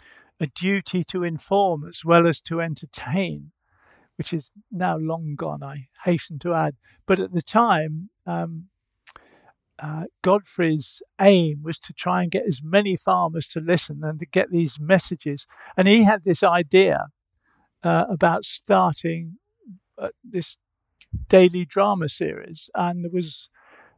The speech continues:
there was one going at the time called Dick Barton's Special Agent, which was kind of an early <laughs> forerunner of James Bond. And that was running,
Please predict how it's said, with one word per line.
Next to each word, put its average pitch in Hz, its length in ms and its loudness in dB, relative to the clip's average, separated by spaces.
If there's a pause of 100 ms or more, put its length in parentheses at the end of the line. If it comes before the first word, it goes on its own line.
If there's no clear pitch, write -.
(100)
there 180 60 -8
was 165 160 -4
one 214 200 2
going 180 280 4
at - 120 -12
the - 80 -20
time 175 300 0
called 170 240 -6 (100)
Dick 202 220 4
Barton's 175 560 0
Special 180 460 -2
Agent, 170 480 0 (120)
which 160 240 -8
was 160 140 -6
kind 180 240 -2
of 151 80 0
an 156 100 -2
early 170 420 2
<laughs> - 40 -10
forerunner 185 720 4
of 151 160 -6
James 175 400 0
Bond. 165 280 0 (300)
And 196 140 2
that 247 200 4
was 156 280 -4
running, 160 500 -2